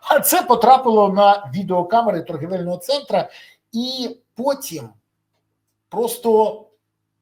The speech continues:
помножило потужність скандала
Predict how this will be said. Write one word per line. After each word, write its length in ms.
помножило 1040
потужність 540
скандала 720